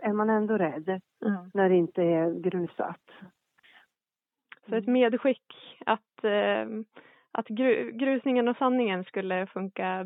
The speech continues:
Speaker 2: bättre?
Speaker 1: Jag tycker det. Jag tycker, för snöröjningen fungerar, åtminstone på vägen jag cyklar. Nu är det på småvägarna, ska inte jag uttala mig om, men jag har ganska bra väg. Så att, eh, där är själva snöröjningen bra, men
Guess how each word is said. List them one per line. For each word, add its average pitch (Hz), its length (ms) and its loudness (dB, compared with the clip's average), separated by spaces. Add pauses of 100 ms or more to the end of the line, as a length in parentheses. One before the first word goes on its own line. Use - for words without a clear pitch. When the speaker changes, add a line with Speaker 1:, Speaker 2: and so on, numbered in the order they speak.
Speaker 2:
bättre? - 440 -4 (840)
Speaker 1:
Jag 233 320 6
tycker 202 300 4
det. 170 180 6
Jag 226 200 4
tycker, 233 140 2 (140)
för 254 60 -6
snöröjningen 262 580 4
fungerar, 202 500 0
åtminstone 226 340 -2
på 240 120 -4
vägen 214 460 0
jag 233 280 -2
cyklar. 160 420 -6
Nu 196 120 -6
är 220 100 -4
det 214 120 -6
på 220 80 -12
småvägarna, 202 840 -2 (500)
ska - 160 -6
inte 165 180 0
jag 180 200 6
uttala 170 420 -2
mig 202 180 2
om, 165 220 -2
men 185 100 -2
jag 190 140 0
har 185 160 0
ganska 185 320 -2
bra 175 280 0
väg. 185 420 -4 (520)
Så 208 60 -2
att, - 280 -8
eh, 208 60 -10 (360)
där 190 240 4
är 175 180 4
själva 170 340 0
snöröjningen 175 640 4
bra, 240 360 6
men 185 340 -2